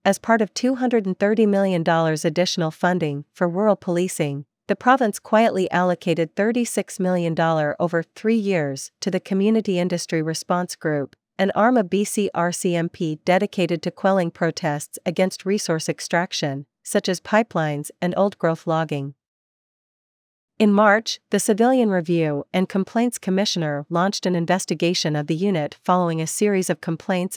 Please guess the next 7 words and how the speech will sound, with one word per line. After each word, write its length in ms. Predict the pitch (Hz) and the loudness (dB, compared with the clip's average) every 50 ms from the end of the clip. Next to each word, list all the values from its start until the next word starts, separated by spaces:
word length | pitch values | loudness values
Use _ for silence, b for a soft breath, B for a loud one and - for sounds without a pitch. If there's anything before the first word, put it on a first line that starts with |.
| - - | -6 -4
and 140 | 175 170 160 | -2 -2 0
lawsuits. 680 | 160 165 180 175 - - 185 139 - - - - - - _ _ _ _ _ _ _ _ _ _ _ _ _ _ _ _ _ _ | 0 0 -2 -2 -4 -4 -4 -4 -4 -8 -12 -14 -14 -16 _ _ _ _ _ _ _ _ _ _ _ _ _ _ _ _ _ _
The 100 | - 226 | 0 0
Community 560 | 226 - 240 240 247 269 285 285 226 247 214 190 | 4 4 6 6 6 6 4 2 2 2 2 2
Industry 400 | 185 180 185 170 - - 175 165 | 2 0 0 -2 -2 -2 -2 0
Response 560 | 160 160 156 - - 190 185 185 175 - - | 0 -2 -4 -2 0 0 0 0 -2 -4 -6
Group 340 | - 170 156 147 147 - | -4 -2 -2 -2 -2 -4